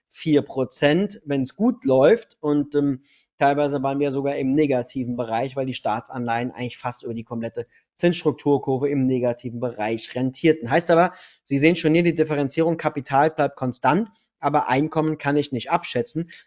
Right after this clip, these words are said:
Wenn ich aber natürlich eine plausible, planbare Einnahmenshöhe habe, dann merkt man schon hier, da komme ich hier an gewisse Grenzen. Vorteile ganz klar,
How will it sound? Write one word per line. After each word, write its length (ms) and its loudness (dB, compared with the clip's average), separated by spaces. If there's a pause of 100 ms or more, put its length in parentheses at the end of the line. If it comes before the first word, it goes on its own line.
Wenn 140 2
ich 160 2
aber 160 2
natürlich 480 -2
eine 280 -2 (760)
plausible, 720 4
planbare 640 0
Einnahmenshöhe 920 -2
habe, 240 4
dann 180 -2
merkt 280 0
man 120 -2
schon 200 -4
hier, 240 -2 (320)
da 100 -4
komme 300 -2
ich 80 -8
hier 280 -4
an 140 -4
gewisse 500 -4 (440)
Grenzen. 720 2 (720)
Vorteile 480 6
ganz 220 -2
klar, 420 2